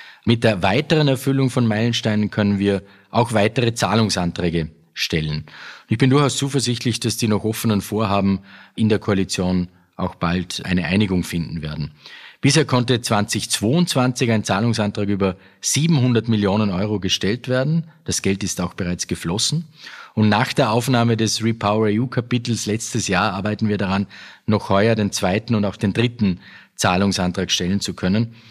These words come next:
Das ist der nächste Schritt, um bis Ende zwanzig sechsundzwanzig die rund, äh, vier Milliarden Euro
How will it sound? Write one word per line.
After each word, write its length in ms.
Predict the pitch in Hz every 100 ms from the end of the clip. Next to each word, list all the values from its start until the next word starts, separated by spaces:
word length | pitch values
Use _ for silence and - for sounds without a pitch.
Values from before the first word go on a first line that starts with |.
| - -
Das 160 | 107
ist 160 | 123 -
der 80 | 110
nächste 320 | 110 - 110
Schritt, 340 | - 135 160
um 140 | 123 107
bis 280 | 107 -
Ende 340 | - 110 120 117
zwanzig 420 | 101 98 - -
sechsundzwanzig 880 | 113 - 143 117 113 107 - 101 - - - - -
die 60 | 104
rund, 380 | 98 101 92
äh, 160 | 95 95
vier 240 | - 113
Milliarden 460 | 110 101 87 90 90
Euro 360 | 87 87 87